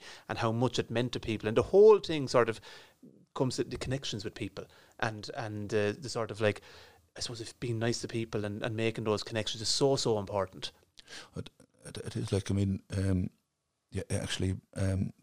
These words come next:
Speaker 2: Paul Wright's sister started teaching me as an audition
Speaker 1: Oh, right,
Speaker 2: this year.
Speaker 1: yeah.
Speaker 2: And, um, and, uh, uh, Maria and, um, w-,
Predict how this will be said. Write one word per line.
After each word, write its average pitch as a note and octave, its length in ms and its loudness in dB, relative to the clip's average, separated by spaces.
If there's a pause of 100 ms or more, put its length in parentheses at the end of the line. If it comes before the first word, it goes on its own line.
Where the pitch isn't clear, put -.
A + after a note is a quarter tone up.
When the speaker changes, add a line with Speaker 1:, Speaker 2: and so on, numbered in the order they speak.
Speaker 2:
Paul F2+ 180 0
Wright's F#2+ 300 0
sister - 360 4
started - 440 -2
teaching F#2+ 260 0
me F#2 80 -2
as F#2 140 -4
an F#2 80 0
audition F#2 320 -2
Speaker 1:
Oh, - 120 -2
right, D#3 80 -2
Speaker 2:
this - 240 -2
year. G2 160 2
Speaker 1:
yeah. - 120 -4 (380)
Speaker 2:
And, F#2 400 2
um, G2 320 0 (520)
and, G2 380 0 (320)
uh, G2 260 0 (800)
uh, G2+ 220 -4
Maria F#2+ 460 2
and, F#2 300 2 (200)
um, F#2+ 340 2 (440)
w-, - 200 -6